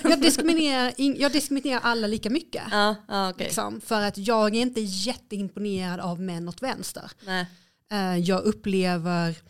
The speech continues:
Speaker 1: också att det finns någon form... Sen tror jag också så här att jag, jag tänker att man får, man får också kanske veta lite hur jag har dejtat genom livet. Jag började ju dejta redan när jag var fjorton och nu är jag ju fyller,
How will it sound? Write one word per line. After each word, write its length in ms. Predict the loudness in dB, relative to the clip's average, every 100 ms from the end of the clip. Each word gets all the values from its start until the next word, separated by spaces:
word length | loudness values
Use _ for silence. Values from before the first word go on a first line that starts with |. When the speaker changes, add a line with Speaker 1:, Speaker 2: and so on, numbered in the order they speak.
| _ _ _ _
Speaker 1:
också 640 | -4 -4 0 2 2 2 0
att 440 | 0 -2 -4 -10 -8
det 140 | -4 -4
finns 520 | -4 -2 -2 -2 -2
någon 380 | -2 -2 -4 -4
form... 220 | -4 -2
Sen 160 | -2
tror 200 | -2 0
jag 40 | 0
också 140 | 0
så 120 | 0
här 100 | -2
att 80 | -2
jag, 260 | -6 -6 -6 -6
jag 180 | -10 -4
tänker 300 | -4 -4 -4
att 40 | -4
man 160 | -4
får, 160 | -4 -10 _ _ -20 -20 -20 -20 -20 -20 _
man 120 | -12
får 120 | -6 -4
också 140 | -4
kanske 240 | -4 -2
veta 560 | -2 0 0 0 0 -2
lite 320 | -2 -2 -2
hur 80 | -2
jag 100 | 0
har 120 | -2
dejtat 500 | -2 -2 -2 -2 -6
genom 520 | -4 -2 -2 0 0 0
livet. 400 | -2 -2 -4 -6
Jag 80 |
började 300 | -4 -2 0 0
ju 120 | 0
dejta 680 | -2 -2 -4 -8 -6 -4 -6 _ _ _
redan 300 | -6 -2 -2
när 80 | -2
jag 100 | -2
var 80 | -4
fjorton 560 | -4 -2 -2 -4 -6 -2
och 100 | -2
nu 120 | -2
är 60 |
jag 200 | -2 -2
ju 120 | -4 -4
fyller, 420 | -4 -4 -4